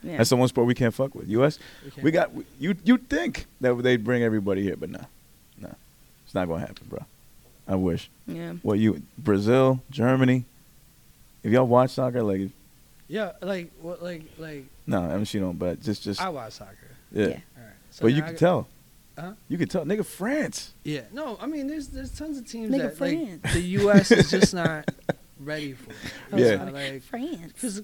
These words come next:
Speaker 3: 'cause the competition for the U S is just Mexico, and then,
Speaker 2: Yeah.
Speaker 3: you know what,
Speaker 1: Good
Speaker 3: Jamaica
Speaker 1: karma.
Speaker 3: or, like, Costa
Speaker 1: Okay, sorry.
Speaker 3: Rica or
Speaker 2: Yeah.
Speaker 3: Panama. Nigga,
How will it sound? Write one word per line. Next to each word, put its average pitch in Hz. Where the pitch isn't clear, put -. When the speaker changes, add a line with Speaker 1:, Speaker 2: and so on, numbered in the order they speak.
Speaker 3:
'cause 214
the 208
competition 226
for 156
the 151
U 156
S 165
is 135
just 139
Mexico, 143
and 135
then, 139
Speaker 2:
Yeah. -
Speaker 3:
you 143
know 117
what, 117
Speaker 1:
Good 214
Speaker 3:
Jamaica 254
Speaker 1:
karma. 214
Speaker 3:
or, -
like, 113
Costa -
Speaker 1:
Okay, 107
sorry. 127
Speaker 3:
Rica 127
or -
Speaker 2:
Yeah. -
Speaker 3:
Panama. -
Nigga, 160